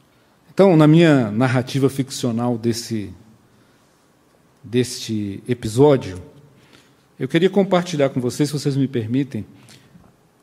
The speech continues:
o que essa mulher disse quando contou essa história. Como é que foi? Mas eu queria que vocês ouvissem isso tentando enxergar Jesus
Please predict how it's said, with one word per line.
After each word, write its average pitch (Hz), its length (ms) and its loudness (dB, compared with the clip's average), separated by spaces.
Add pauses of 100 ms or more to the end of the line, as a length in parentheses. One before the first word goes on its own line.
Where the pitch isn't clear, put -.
(160)
o 147 100 -6
que 220 140 -2
essa 240 220 2
mulher 165 400 4
disse 160 380 -4
quando 160 240 -4
contou 143 360 -2
essa 135 160 -6
história. 107 480 -10 (2250)
Como 156 180 -2
é 170 60 0
que 170 120 -16
foi? 113 360 0 (800)
Mas 143 180 0
eu 185 80 4
queria 202 240 0
que 208 120 -6
vocês 175 360 -4
ouvissem 156 580 -4
isso 175 220 -2
tentando 165 680 0 (640)
enxergar 143 560 -2
Jesus 135 760 -4